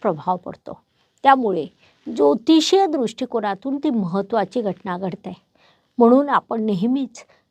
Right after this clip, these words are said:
ग्रहांच्या राशी परिवर्तनाचं विश्लेषण करीत असतो. त्यानुसार येत्या एक मे दोन हजार चोवीस रोजी एक खूप मोठी घटना घडणार आहे. ती घटना म्हणजे गुरु महाराजांचं राशी परिवर्तन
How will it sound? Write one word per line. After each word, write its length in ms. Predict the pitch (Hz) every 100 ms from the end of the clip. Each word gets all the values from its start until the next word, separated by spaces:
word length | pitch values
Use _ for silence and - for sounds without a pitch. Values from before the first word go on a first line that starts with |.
| 226 254
ग्रहांच्या 600 | 247 302 330 311 359 339
राशी 380 | 190 - -
परिवर्तनाचं 920 | 302 277 240 226 220 214 233 208 254 269
विश्लेषण 580 | 233 - 220 - 240 226
करीत 300 | 208 - -
असतो. 380 | - - - _ _ _ _ -
त्यानुसार 500 | 254 233 - 185 190 _ _ _ -
येत्या 520 | 262 285 247 330 349
एक 440 | 320 - 285 320 -
मे 180 | 277 254
दोन 260 | 226 208 208
हजार 240 | 208 214
चोवीस 580 | 202 208 190 240 247 269
रोजी 300 | 190 175 214
एक 180 | 180 180 -
खूप 320 | 320 339 294
मोठी 300 | 226 196 240
घटना 380 | 196 - 202 190
घडणार 360 | 180 180 175
आहे. 260 | - - - - _ _ _ _
ती 60 | 220
घटना 540 | 202 196 262 254 185 - _ _ -
म्हणजे 220 | 240 254
गुरु 400 | 254 214 208 285
महाराजांचं 800 | 320 269 240 226 208 190 175 254
राशी 400 | 240 151 - -
परिवर्तन 580 | 226 226 143 196 -